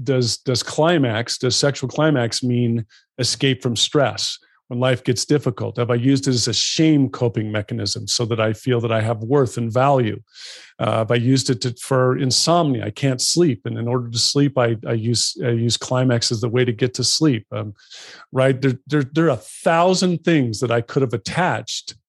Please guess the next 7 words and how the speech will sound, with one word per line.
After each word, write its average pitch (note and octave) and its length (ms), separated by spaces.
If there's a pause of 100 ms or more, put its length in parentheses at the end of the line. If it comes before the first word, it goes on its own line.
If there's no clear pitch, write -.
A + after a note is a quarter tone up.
(200)
to - 120
that C3 280
reward C#3 540
system G#2 720 (420)
of A#2+ 160
sexual C3+ 400
climax. C3+ 840